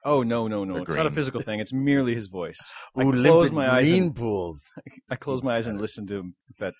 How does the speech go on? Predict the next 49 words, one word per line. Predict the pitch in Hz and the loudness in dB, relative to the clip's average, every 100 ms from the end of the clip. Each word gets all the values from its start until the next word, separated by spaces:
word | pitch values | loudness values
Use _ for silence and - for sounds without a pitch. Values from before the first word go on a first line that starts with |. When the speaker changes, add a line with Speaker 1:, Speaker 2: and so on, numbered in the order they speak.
| _ | _
Speaker 1:
sultry | - - 107 - 104 | -8 -4 -4 -4 -8
bass. | 82 90 87 - - _ _ _ _ | -6 -6 -6 -10 -14 _ _ _ _
Speaker 2:
The | 73 | -16
dulcet | - 67 65 - - | -8 -6 -4 -6 -8
tones | - 67 58 55 55 - - - _ | -10 -10 -10 -12 -6 -4 -4 -6 _
of | - - | -8 -6
me. | 71 65 - 117 | -6 -6 -6 -8
Speaker 1:
<laughs> | 107 | -10
Ah. | 92 92 101 95 92 87 - - _ _ - - - | -10 -10 -10 -10 -12 -14 -20 -20 _ _ -20 -16 -10
Speaker 3:
That | 135 | -2
could | |
be | 185 | 0
the | 120 | 2
name | 110 101 | 2 2
of | |
an | 90 | -2
album, | 87 95 85 78 - | -2 -2 -4 -10 -14
The | 80 | -6
Dulcet | 87 82 78 | -6 -6 -8
Tones | 87 82 78 | -8 -6 -8
of | 78 | -8
Me. | 82 82 - _ _ - | -8 -8 -12 _ _ -2
Speaker 2:
Peter | 131 107 | 2 6
Binsfield, | 110 110 - 95 90 | 6 4 4 4 4
just | 95 90 | 2 -2
for | - | 0
those | 90 87 82 | 2 2 2
who, | 87 82 82 71 | 0 0 -2 -6
uh, | 73 82 82 | -12 -8 -6
of | 78 | -2
you | 80 80 | 0 0
who | 80 76 | -2 -2
may | 78 | -2
have | 76 | -2
missed | 71 73 - | -2 -4 -4
our | 73 | -4
other | 73 71 71 65 _ _ | -2 -2 -6 -10 _ _
episodes | - - - 73 69 76 | -16 -10 -6 -6 -8 -10
on, | 69 67 67 | -10 -10 -14
uh, | 65 65 | -14 -8
sinning, | - - 78 76 73 _ _ | -4 -4 -4 -8 -14 _ _
prepared | - 104 98 | -6 2 2
a | 85 | 4
classification | - 92 - 90 90 85 85 | 4 2 2 -4 -4 -2 -4
of | 76 69 | -6 -4
demons | 85 82 76 - | -2 -2 -4 -6
in | 80 73 | -8 -8
fifteen | - 90 85 76 | -6 -8 -8 -8
eighty-nine | 78 73 80 73 64 60 | -8 -4 -2 -2 -4 -12